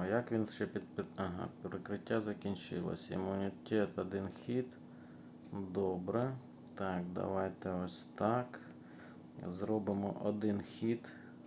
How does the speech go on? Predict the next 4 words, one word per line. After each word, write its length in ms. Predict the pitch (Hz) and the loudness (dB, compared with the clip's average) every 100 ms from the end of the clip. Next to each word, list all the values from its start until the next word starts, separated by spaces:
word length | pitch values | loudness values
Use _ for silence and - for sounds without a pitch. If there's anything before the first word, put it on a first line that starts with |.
| - - - - - - - - - - - - - - 101 101 | -16 -16 -14 -14 -14 -14 -14 -14 -14 -16 -16 -16 -16 -10 -4 -2
Ось 140 | - | -2
такий. 680 | - 101 95 - 120 131 135 - - - - - - - - - - - - - - - - - - - - - | 0 0 0 2 4 4 -2 -10 -14 -16 -16 -16 -16 -16 -16 -16 -16 -16 -16 -16 -16 -16 -14 -16 -16 -16 -14 -6
Ну, 400 | 101 107 117 127 123 | -2 0 2 0 -2
тепер 560 | - - 110 113 - | -4 6 8 8 4